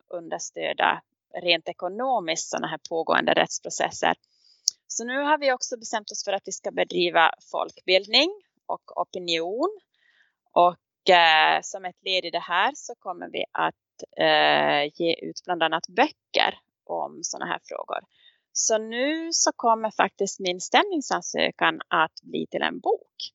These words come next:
som man kan då köpa. Så att, och de pengarna då som blir vinsten från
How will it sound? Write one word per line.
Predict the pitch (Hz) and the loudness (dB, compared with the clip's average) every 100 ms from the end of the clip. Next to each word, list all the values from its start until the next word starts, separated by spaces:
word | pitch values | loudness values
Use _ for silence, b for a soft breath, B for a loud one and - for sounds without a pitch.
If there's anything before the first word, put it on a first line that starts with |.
| _ _ - b b b b - | _ _ -20 b b b b -4
som | - 202 190 | 2 4 4
man | 185 180 | 2 2
kan | 196 170 | 0 0
då | 165 | -2
köpa. | - 262 339 - - - _ _ | -4 0 0 0 -2 -2 _ _
Så | - - - | -4 -2 -2
att, | - 170 170 - | 2 2 0 -6
och | 190 | -10
de | 175 190 180 | -6 -6 -6
pengarna | - 269 277 277 247 | -4 -4 -2 0 0
då | 185 | 0
som | - 180 | -4 -6
blir | 165 170 160 | -2 -2 2
vinsten | 208 240 - - 175 165 175 _ - | 2 2 -4 2 2 2 -12 _ -16
från | - 180 165 151 156 151 | -10 -8 -4 0 0 -2